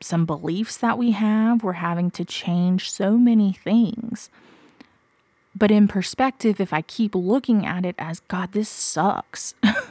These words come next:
right? This sucks. And if I wake up with that perspective every single day, A, I'm gonna be miserable. B, it's gonna be a waste of time.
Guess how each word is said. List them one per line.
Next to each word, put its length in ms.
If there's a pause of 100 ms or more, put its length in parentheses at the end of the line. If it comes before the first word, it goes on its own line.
(1400)
right? 300 (140)
This 380 (120)
sucks. 640 (140)
And 120
if 120
I 80
wake 280
up 200
with 140
that 120
perspective 640
every 360
single 380
day, 540 (840)
A, 120
I'm 120
gonna 160
be 120
miserable. 1000 (1160)
B, 560 (140)
it's 160
gonna 180
be 120
a 40
waste 520
of 80
time. 580